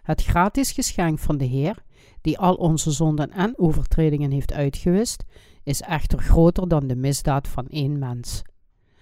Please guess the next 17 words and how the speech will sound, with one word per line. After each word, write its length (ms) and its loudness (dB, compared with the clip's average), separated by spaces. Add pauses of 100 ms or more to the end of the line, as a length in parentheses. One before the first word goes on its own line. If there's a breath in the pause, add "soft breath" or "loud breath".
(320 soft breath)
Het 220 2
betekent 720 4
dat 320 0
de 140 0
liefde 360 2
van 200 0
Jezus 560 0 (160)
en 160 -4
het 140 -2
geschenk 520 -2
van 180 0
de 80 -2
vergeving 520 0
van 180 0
zonden 460 0 (360 loud breath)
groter 500 6
zijn 400 0